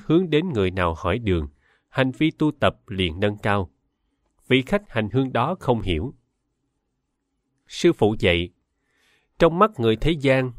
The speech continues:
luôn không kèm được hướng đến người có địa vị cao nhất, mà coi nhẹ sự có mặt của người khác. Nếu như trong mắt hành giả không chỉ có người có địa vị cao nhất, mà trong mắt đều nhìn thấy hai người và một chú chó đang tồn tại, hành vi tu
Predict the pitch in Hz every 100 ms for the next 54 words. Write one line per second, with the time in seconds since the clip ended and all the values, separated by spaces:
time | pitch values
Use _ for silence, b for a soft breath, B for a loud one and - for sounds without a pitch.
0 | - 143 160 151 156 143 - 95 92 92
1 | 90 - _ - 156 185 139 170 196 98
2 | 87 139 101 92 - 90 - 120 117 160
3 | 220 _ _ _ _ _ - 135 131 156
4 | 151 127 95 95 98 101 92 143 147 101
5 | - 135 90 80 - 143 185 _ _ _
6 | _ _ _ - 160 202 156 143 135 143
7 | 165 196 - 98 92 87 90 135 - 147
8 | 139 104 92 - 165 143 95 90 85 160
9 | 123 90 - 87 - 117 117 170 226 b
10 | b b b - 123 120 156 170 233 -
11 | 113 104 104 101 - 160 185 143 131 98
12 | 87 85 101 90 85 - 156 - 127 165
13 | 151 117 107 98 82 - 80 80 78 _
14 | _ _ _ 123 120 117 147 - 147